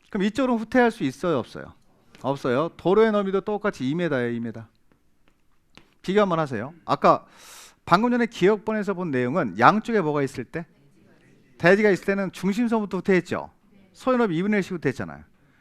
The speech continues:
그럼 이때는 중심선부터 양쪽으로 후퇴가 안 되잖아, 지금. 그러니까 이때는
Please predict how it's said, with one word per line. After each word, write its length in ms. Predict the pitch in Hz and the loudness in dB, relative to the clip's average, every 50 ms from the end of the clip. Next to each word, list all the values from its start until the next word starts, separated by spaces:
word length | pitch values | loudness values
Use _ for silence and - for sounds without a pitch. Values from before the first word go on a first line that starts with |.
| _ _ | _ _
그럼 140 | 185 175 190 | 2 2 4
이때는 360 | 185 240 214 196 143 101 - _ _ _ _ _ _ | 4 4 2 2 0 -2 -6 _ _ _ _ _ _
중심선부터 640 | - - 196 233 226 254 262 254 254 247 233 - 226 | -6 -2 0 0 0 0 0 2 2 0 0 0 2
양쪽으로 380 | 151 135 156 196 - 247 233 220 | 4 4 2 2 -2 -6 -6 -6
후퇴가 200 | 214 - 214 180 | -4 -4 -2 0
안 120 | 131 123 | 0 0
되잖아, 260 | 147 190 196 180 160 139 | 0 0 0 0 0 -2
지금. 260 | 117 110 95 123 147 - _ _ _ _ _ _ _ _ _ _ _ - | -4 -6 -10 -12 -14 -18 _ _ _ _ _ _ _ _ _ _ _ 0
그러니까 280 | - 208 220 208 214 | 0 2 2 4 2
이때는 480 | 165 156 156 - 196 214 247 262 233 | 2 2 2 2 2 2 2 2 0